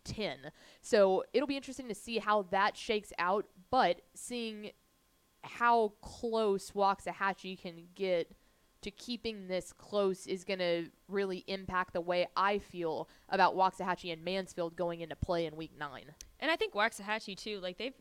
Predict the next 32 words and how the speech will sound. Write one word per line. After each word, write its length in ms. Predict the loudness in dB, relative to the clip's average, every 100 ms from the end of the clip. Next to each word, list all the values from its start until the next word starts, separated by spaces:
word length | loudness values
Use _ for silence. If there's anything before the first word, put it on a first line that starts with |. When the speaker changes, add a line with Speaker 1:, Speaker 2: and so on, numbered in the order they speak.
| -6
Speaker 2:
they've 180 | -6 -4
looked 240 | -10 -8
pretty 160 | -6 -6
impressive, 560 | -6 -6 -6 -6 -8 -10
especially 500 | -8 -8 -6 -6 -4
on 160 | -4
the 80 | -2
Speaker 1:
Mm-hmm. 120 | -2
Speaker 2:
offensive 320 | -2 -6 -8 -8
side 320 | -4 -4 -2
of 220 | -2 -4 -8 -20
the 140 | -12 -8
ball 260 | -4 -4
this 280 | -4 -6 -6
year. 160 | -8 -8
But 200 | -8 -2
then 380 | -2 -2 -6 -12
you 220 | -12 -12 -12 -14
switch 420 | -10 -4 -4 -6
gears 300 | -6 -4 -4
here 200 | -6 -8
and 140 | -8 -8
you 140 | -10 -8
look 240 | -6 -4
at 120 | -6 -8 _
how 340 | -6 -4 -4 -4 -12 -12 -20 -20 -20 -20 -20 -18 -4
dominant 520 | 2 4 4 2 0
<laughs> 440 | 4 4 4 2 -2
Duncanville's 600 | 2 6 6 6 4 4
defense 440 | 0 0 -2 -2
has 180 | -4 -2
been 360 | 2 4 2